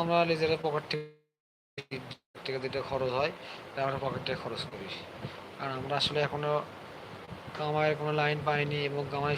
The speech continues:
শুরু করিনি। কামাই তো অত সস্তা না ভাই, কামাই আসলে অনেক কষ্ট, কষ্ট। কারো কাছে কষ্ট, আসলে কারো কাছে সহজ।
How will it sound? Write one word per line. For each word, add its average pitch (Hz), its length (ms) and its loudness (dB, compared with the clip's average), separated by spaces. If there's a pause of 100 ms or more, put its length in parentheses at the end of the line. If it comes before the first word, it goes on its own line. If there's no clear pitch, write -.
শুরু 147 160 0 (100)
করিনি। 143 380 2 (1500)
কামাই 147 280 0
তো 156 100 -2
অত 151 100 -6 (120)
সস্তা 151 320 -2
না 147 60 6 (100)
ভাই, 135 240 6 (880)
কামাই 143 360 0
আসলে 147 200 2
অনেক 147 220 -2
কষ্ট, 127 200 0 (160)
কষ্ট। 127 260 2 (2250)
কারো 175 240 12
কাছে 196 140 8 (120)
কষ্ট, 175 220 8 (280)
আসলে 160 180 0 (100)
কারো 170 200 8
কাছে 160 180 6 (720)
সহজ। 131 280 4